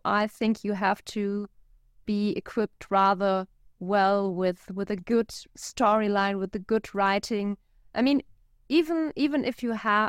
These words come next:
don't have that much of a budget, you can make something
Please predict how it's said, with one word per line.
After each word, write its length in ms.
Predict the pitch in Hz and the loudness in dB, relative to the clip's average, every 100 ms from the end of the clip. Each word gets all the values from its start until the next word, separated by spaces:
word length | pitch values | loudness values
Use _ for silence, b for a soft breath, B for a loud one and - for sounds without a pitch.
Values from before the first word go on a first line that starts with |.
| - | 0
don't 240 | 226 269 | 0 0
have 320 | - 226 226 | 0 0 0
that 220 | 208 220 202 | 0 0 0
much 220 | 202 - | -2 -4
of 120 | 202 | -8
a 60 | 190 | -2
budget, 460 | 185 190 220 220 - _ - | 0 0 0 -8 -10 _ -8
you 100 | 202 | -8
can 420 | - 214 240 214 | 0 2 4 2
make 400 | 196 214 - - _ _ | 0 -2 -8 -20 _ _
something 720 | - 214 226 - 208 202 196 | -4 0 0 -2 -4 -4 -6